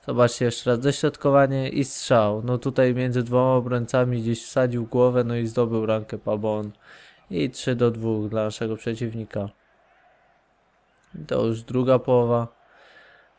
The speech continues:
Tutaj no, <laughs> podałem do bramkarza górą, ten odbił tą piłkę, no i widzieliście sami, co się stało. No.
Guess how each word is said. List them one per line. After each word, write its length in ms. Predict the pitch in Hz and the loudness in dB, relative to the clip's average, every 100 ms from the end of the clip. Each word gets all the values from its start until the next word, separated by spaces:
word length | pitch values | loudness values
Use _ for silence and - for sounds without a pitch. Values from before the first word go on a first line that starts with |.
| - | -4
Tutaj 380 | 131 135 135 135 | 2 6 6 6
no, 80 | 139 113 175 | 6 8 10
<laughs> 260 | 170 - - | 8 6 2
podałem 640 | 151 143 135 147 156 156 | 4 6 8 8 8 8
do 120 | 131 131 | 6 4
bramkarza 640 | 127 127 120 135 135 131 | 4 4 4 4 6 6
górą, 420 | 120 131 131 117 | 4 4 4 4
ten 240 | - 123 120 - - - | 2 0 0 -12 -20 -10
odbił 600 | - 135 127 120 127 127 | 2 4 4 2 4 4
tą 280 | 120 127 120 | 4 0 0
piłkę, 540 | - 139 143 135 135 | 2 4 4 4 2
no 240 | 123 127 143 | 4 4 4
i 100 | 127 | 4
widzieliście 680 | 123 123 123 127 123 - 117 | 2 2 4 2 0 -4 -4
sami, 380 | - 120 120 | 2 2 2
co 160 | 113 120 | -2 -4
się 160 | - 113 | -4 -8
stało. 380 | - 113 110 113 | -2 0 0 -4
No. 140 | 110 | -10